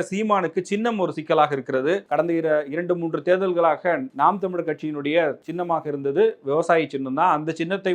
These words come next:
முன்னிறுத்தி தான் வெள்ளப்போரான் விவசாயி அப்படிங்கிற ஒரு டேகை உருவாக்கி தேர்தல் களத்துல சீமான் போட்டியிட்டாரு. ஒ-, எந்த ஒரு தேர்தலா இருந்தாலும், அது பொது தேர்தலா இருந்தாலும் சரி, இடைத்தேர்தலாக இருந்தாலும் சரி, எல்லாத்துலயுமே தொடர்ந்து களம், களம் காணக்கூடிய ஒருவராக சீமான் இருந்து கொண்டே இருக்கிறாரு.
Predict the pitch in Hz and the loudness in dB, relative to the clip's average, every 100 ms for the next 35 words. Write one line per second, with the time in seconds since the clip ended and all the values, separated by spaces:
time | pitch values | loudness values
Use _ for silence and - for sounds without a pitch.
0 | 160 160 160 147 147 175 156 175 175 165 | -2 -4 -4 -4 -2 0 2 2 4 4
1 | 160 147 147 147 151 156 139 147 147 127 | 4 2 -2 0 0 0 -4 -4 -2 -2
2 | 123 147 160 143 147 147 131 180 - 214 | 2 4 4 0 0 0 0 -4 0 2
3 | 220 190 165 160 175 175 170 165 151 151 | 4 4 2 2 -2 -2 -2 -2 0 -2
4 | 147 143 135 135 160 208 - _ 131 156 | -2 -2 2 4 2 0 -8 _ 0 0
5 | 143 143 190 214 202 170 175 170 160 151 | 0 2 6 6 6 4 2 4 4 4
6 | 156 147 131 143 170 185 175 170 165 160 | 4 2 2 0 2 4 4 6 4 4
7 | 160 160 156 175 175 165 180 175 165 160 | 0 -2 -2 -2 0 2 2 2 4 4
8 | 151 147 147 143 151 180 220 _ _ 139 | 4 2 0 0 -2 -4 -4 _ _ 2
9 | 170 240 240 208 214 220 180 185 190 175 | 8 8 8 4 4 4 2 2 2 4
10 | 160 156 151 170 165 160 156 156 147 143 | 2 4 4 4 4 4 2 2 2 4
11 | 143 135 151 165 160 151 143 147 143 151 | 4 2 -2 -2 0 0 0 -4 0 2
12 | 135 135 131 151 | 2 2 2 2